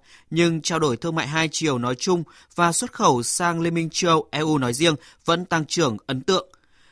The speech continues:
Trong năm đầu thực thi hiệp định E V F T A, trao đổi thương mại song phương đạt khoảng năm mươi lăm tỷ đô la Mỹ, tăng hơn mười hai phần trăm so với giai đoạn cùng kỳ. Riêng mười một tháng năm hai nghìn không trăm hai mươi hai, kim ngạch xuất nhập khẩu hai chiều đạt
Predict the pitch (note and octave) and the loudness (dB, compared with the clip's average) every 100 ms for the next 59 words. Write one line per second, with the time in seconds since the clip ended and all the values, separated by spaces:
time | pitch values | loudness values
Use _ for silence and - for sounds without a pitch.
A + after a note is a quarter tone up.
0 | _ - F3 E3 D#3+ D3+ C#3 B2+ B2 C#3+ | _ -4 0 2 0 2 2 2 -2 -6
1 | - E3 D#3 D3+ D#3 - D#3 D#3 E3+ F3 | -2 -2 0 0 -2 -2 -2 -2 -4 -4
2 | E3+ D#3 D3+ - - - A#3 G3+ C#3 F#3+ | 0 2 0 -4 -20 -4 2 2 2 -2
3 | F3+ C#3 C3+ F3+ F3 - G3 D3+ - C#3 | -2 -2 -2 -2 -4 2 2 2 -2 -4
4 | C3 - C#3+ A2+ D3+ D#3+ D#3 D3 D#3 A2+ | -2 0 0 0 -2 0 -2 -2 -4 -2
5 | C3 C#3+ D3 E3+ G#3+ - - _ F#3 F#3 | 0 0 2 0 -2 -10 -20 _ -2 0
6 | G3 F3+ D3+ B2 E3 D#3+ B2+ - E3+ D#3+ | 0 2 2 0 -2 -4 -4 0 2 0
7 | - - E3+ D3+ C3 B2 D3+ D3+ C3+ A2 | -4 -6 2 2 2 0 0 0 0 -2
8 | C3 A#2 D3 C3 _ _ _ _ - E3 | -8 -2 0 0 _ _ _ _ -6 2
9 | G#3+ G3 D#3+ D3 C#3+ D3 C3+ C#3+ F3 F3 | 4 4 2 2 0 0 0 2 0 0
10 | E3+ C#3+ B2 F3+ E3+ - E3+ D#3+ E3+ E3 | 0 0 0 -2 -2 -2 -2 -2 -4 0
11 | E3 D#3 - - - A3+ G#3 D#3+ C3+ - | 2 0 -2 -20 -4 0 2 0 0 -2
12 | A#3 F3 - D#3 B2 D3+ F3 E3 E3+ C#3+ | 0 -2 0 0 0 0 -2 0 0 0
13 | C3 C3+ | 2 -2